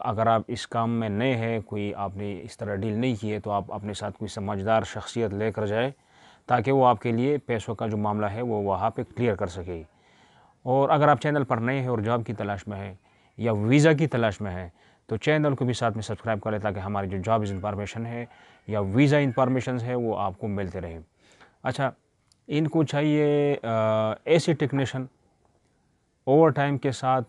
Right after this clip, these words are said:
अ, सोलह सौ सैलरी है, यानी सोलह सौ आपकी सैलरी होगी, उसके साथ ओवर टाइम है और रिहाइश, मेडिकल, ट्रांसपोर्ट वो पूरा कंपनी की ज़िम्मेदारी है, उसका आपका कोई ख़र्चा वर्चा नहीं है। पाँच साल आपका तजुर्बा होना चाहिए, जो आप अच्छा सा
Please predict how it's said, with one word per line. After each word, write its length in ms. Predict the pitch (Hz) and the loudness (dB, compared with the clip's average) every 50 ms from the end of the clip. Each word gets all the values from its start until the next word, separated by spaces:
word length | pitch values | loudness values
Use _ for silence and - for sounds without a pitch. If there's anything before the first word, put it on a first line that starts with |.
| - - | -8 -8
अ, 80 | - 113 | -6 -6
सोलह 340 | 101 - - 139 139 143 135 | -6 -2 0 0 2 2 0
सौ 200 | 123 - 131 117 | 0 -2 -4 -4
सैलरी 420 | - - 123 123 123 139 151 156 | -2 -2 0 0 2 2 2 2
है, 260 | 135 131 131 131 131 | 2 0 0 0 0
यानी 200 | 127 120 113 113 | 0 0 0 -2
सोलह 260 | 110 - 139 135 135 123 | -2 -2 0 0 0 0
सौ 160 | - 131 120 | 0 0 0
आपकी 240 | 117 113 - 120 104 | 0 0 -2 -4 -6
सैलरी 360 | - - 120 127 127 139 135 | -2 -2 -2 0 0 0 0
होगी, 220 | 127 131 127 123 | 0 0 0 0
उसके 280 | 120 120 110 - - 110 | -2 -4 -4 -6 -8 -8
साथ 240 | - - 113 117 110 - - - - - | -6 -4 -2 -2 -4 -4 -10 -14 0 4
ओवर 200 | 139 160 165 143 | 6 6 6 6
टाइम 240 | 113 120 107 101 92 | 4 0 -2 -4 -4
है 220 | 85 82 - - _ _ _ _ _ _ _ _ - _ _ _ | -8 -12 -14 -18 _ _ _ _ _ _ _ _ -20 _ _ _
और 320 | - 113 113 117 117 113 113 | -2 0 2 2 2 2 2
रिहाइश, 460 | 113 107 113 123 135 139 127 - - | 2 2 4 4 4 4 2 0 -2
मेडिकल, 480 | 123 120 117 117 110 - 127 127 131 113 | -2 -2 0 -2 0 0 0 0 0 0
ट्रांसपोर्ट 500 | - 120 113 104 - - 120 117 110 104 | 0 -2 -2 -2 -4 -4 -4 -4 -4 -2
वो 140 | 110 117 110 | -4 -4 -4
पूरा 340 | - 117 120 127 143 156 139 | -2 -2 -2 0 0 -2 -4
कंपनी 400 | - - 113 101 101 107 110 95 | -4 -6 -8 -6 -6 -6 -6 -4
की 100 | 110 120 | -4 -4
ज़िम्मेदारी 520 | 101 104 98 98 98 92 101 110 131 135 | -2 -2 -2 -2 0 0 0 2 2 0
है, 180 | 131 139 139 - - _ _ _ _ _ _ _ - | 0 -2 -6 -8 -12 _ _ _ _ _ _ _ -8
उसका 320 | 110 110 - - 127 120 | -8 -8 -6 -2 2 2
आपका 240 | 113 107 95 120 113 | 2 2 2 -2 -4
कोई 220 | 98 - 131 131 | -4 -2 -2 -2
ख़र्चा 400 | 117 - - 110 101 - - 117 | -2 -2 -4 -4 -4 -4 -4 -4
वर्चा 300 | 107 104 98 - - 120 | -4 -4 -6 -6 -4 -4
नहीं 320 | 117 104 101 107 104 92 82 | -4 -2 -2 -2 -4 -4 -6
है। 160 | 78 80 - _ _ _ _ _ _ - _ _ _ _ _ | -10 -14 -18 _ _ _ _ _ _ -20 _ _ _ _ _
पाँच 180 | - 143 151 143 | 0 0 2 0
साल 240 | - - 143 139 135 | 2 2 2 2 2
आपका 220 | 135 120 - 127 | 2 0 -2 -4
तजुर्बा 400 | 110 - 120 117 117 131 139 143 | -4 -2 -4 -2 0 2 2 2
होना 240 | 135 131 131 127 127 | 2 2 0 -2 -2
चाहिए, 340 | 110 123 127 127 127 131 131 _ _ _ _ _ _ _ _ _ _ 110 | -4 -4 -4 -4 -6 -8 -10 _ _ _ _ _ _ _ _ _ _ -6
जो 380 | 107 117 117 120 120 120 120 117 | -2 0 2 2 2 2 2 0
आप 420 | - 107 107 104 95 107 104 104 - | 0 -2 -2 -2 -2 -6 -6 -4 -4
अच्छा 260 | 104 113 - 117 113 | -4 -4 -4 -6 -6
सा 260 | - - 117 120 131 | -4 -4 -6 -6 -6